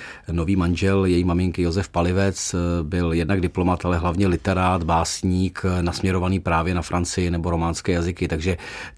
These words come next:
ty další kulturní inspirace přicházejí vlastně i s otčímem na přelomu dvacátých a třicátých let, kdy oni se berou v roce devatenáct set třicet.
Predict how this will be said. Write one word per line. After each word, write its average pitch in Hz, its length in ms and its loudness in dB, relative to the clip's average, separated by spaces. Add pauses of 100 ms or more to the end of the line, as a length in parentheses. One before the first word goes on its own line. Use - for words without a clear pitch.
ty 98 120 6
další 101 360 2
kulturní 101 360 2
inspirace 92 420 0
přicházejí 90 520 0
vlastně 87 300 -2
i 90 40 0
s - 120 -6
otčímem 87 640 0
na 87 80 0
přelomu 85 340 -2
dvacátých 80 480 -2
a 82 40 -4
třicátých 78 540 -4
let, 78 180 0
kdy 78 180 -2
oni 76 180 -2
se 82 140 -4
berou 78 360 -2
v - 20 -12
roce - 200 -6
devatenáct 73 380 -4
set 85 80 -2
třicet. - 460 -8